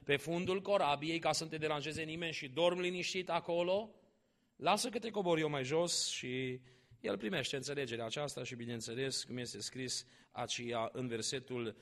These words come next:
trei din capitolul doi: "Totuși mă aruncase în adânc, în inima mării,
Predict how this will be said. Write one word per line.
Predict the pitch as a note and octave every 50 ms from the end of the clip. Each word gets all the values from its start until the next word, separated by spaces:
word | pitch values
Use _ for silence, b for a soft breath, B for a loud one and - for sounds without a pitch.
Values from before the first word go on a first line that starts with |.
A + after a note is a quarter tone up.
| B B B _
trei | - - C3 C3+ C3+ B2 C3+ C3+ C3+ C3+ -
din | - A#2 B2
capitolul | A2+ A2 A2 A2 A#2 G2 - A2+ G#2+ G#2 G2
doi: | A2 A#2+ B2 A#2+ A#2 A2+ B B B B -
"Totuși | - D#3+ F3 E3+ - E3 D#3+ D3+ -
mă | D3 C#3+
aruncase | C3+ C3 B2+ B2+ A#2 A#2 A#2 B2 C#3+ C#3+ C3+ - - C3+
în | B2+ A#2+ A#2
adânc, | A2 G#2 G2+ G#2 B2 C3 B2+ B2 A#2 A2+ -
în | - A2 A#2 A2+
inima | A2+ B2+ C3 A#2+ A2+ A2 G#2+ G2 G2
mării, | F#2+ G2+ A2+ A2+ A2 G#2 G#2+ G#2+ G#2 G2+